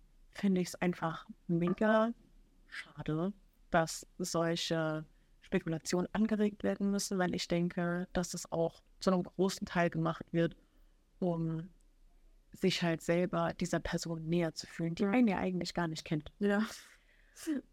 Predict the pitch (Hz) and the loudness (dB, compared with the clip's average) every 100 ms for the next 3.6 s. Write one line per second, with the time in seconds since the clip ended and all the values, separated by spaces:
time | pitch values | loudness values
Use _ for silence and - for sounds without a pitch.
0 | _ _ _ 214 202 190 185 180 185 180 | _ _ _ 2 2 4 4 4 4 2
1 | - _ _ _ _ - _ 190 180 170 | -4 _ _ _ _ -20 _ 2 2 0
2 | 165 - - _ _ 185 185 196 190 190 | -2 -4 -12 _ _ -2 2 4 2 0
3 | - 175 170 175 170 | 0 0 2 0 -4